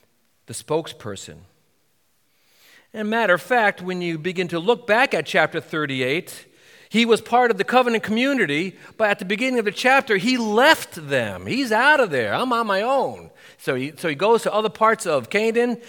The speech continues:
marries a Canaanite woman, which Abraham, um, had f-, forbidden, commits immorality with Tamar, into where she born, um, she bears twin boys. And so when you look at Judah and his accomplishments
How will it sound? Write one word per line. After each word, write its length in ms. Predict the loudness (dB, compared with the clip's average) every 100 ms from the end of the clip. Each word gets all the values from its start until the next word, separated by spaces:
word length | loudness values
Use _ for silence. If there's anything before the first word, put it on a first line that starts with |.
| -12
marries 600 | -4 2 6 6 4 0
a 40 |
Canaanite 720 | -4 0 2 4 4 4 2
woman, 400 | 2 2 4 2
which 240 | 0 -4 -4
Abraham, 640 | -4 -2 -2 -2 0 -2 -4 -16 -18 -6
um, 200 | -4 -2
had 280 | 2 2
f-, 60 | 2
forbidden, 880 | -6 -18 -8 -8 -2 -2 -2 -4 -6 -12 _ _ -20 -20 -20 -4
commits 640 | 0 4 4 4 -2 -4 -10 0
immorality 760 | 2 6 6 8 6 4 2
with 220 | 0 -4
Tamar, 600 | 0 2 2 2 4 4
into 300 | 4 0 -4
where 160 | -2 -2
she 220 | -2 -6
born, 600 | -6 -2 -2 -2 -6 -6
um, 280 | -4 -4 -4
she 180 | -8 -8
bears 480 | -4 -2 2 0 -2 -18 -18
twin 400 | -2 0 0 0
boys. 720 | 0 2 2 0 -4 -6 -10 _ _ _ _ _ -12
And 120 | -4 2
so 200 | 4 4
when 120 | 4
you 120 | 2
look 240 | 2 0
at 160 | 0 0
Judah 520 | -2 -2 0 0 -2 -10 -20 _ _ _ _ _ _ _
and 120 | -4 0
his 200 | 0 0
accomplishments 1000 | -4 -2 -2 -4 -14 -12 -10 -10 -14